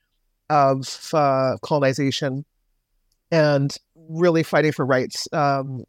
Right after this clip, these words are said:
f-, the same rights that Indigenous people are fighting for all around the world, including Turtle Island. And so, um, that, you know, my grandmother, from what she told me when I was, you know, fifteen years old, uh, was that she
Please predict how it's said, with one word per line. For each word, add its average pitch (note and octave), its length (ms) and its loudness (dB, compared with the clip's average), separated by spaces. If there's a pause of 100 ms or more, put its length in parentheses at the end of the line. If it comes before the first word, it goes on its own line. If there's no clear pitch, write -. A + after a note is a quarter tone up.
(140)
f-, - 120 -18 (200)
the D#3 100 0
same A3 320 2
rights C3 300 -2
that C#3 260 0 (160)
Indigenous C#3+ 320 -2
people C#3 200 -2
are C3 100 2
fighting C3+ 260 -2
for C#3 160 -2
all C3 160 2
around C3 220 0
the C3 60 -4
world, C3 180 2
including C3+ 320 -4
Turtle C3 280 -4
Island. C#3 360 -2 (720)
And E3+ 220 4
so, E3+ 680 2
um, E3 580 0
that, G#3 260 2 (100)
you G#3+ 80 0
know, E3 160 2
my F3 140 0
grandmother, F3+ 640 2 (240)
from G3+ 140 4
what G3 120 4
she G#3+ 180 -2
told F#3 300 0
me A3 280 4
when F#3+ 140 4
I F3+ 80 4
was, E3 340 -2
you F#3 100 0
know, D#3 180 2
fifteen F3+ 500 -2
years D#3+ 240 2
old, F#3 400 0 (1080)
uh, D#3+ 500 2
was D#3 320 2
that D#3 220 -2
she D3+ 600 0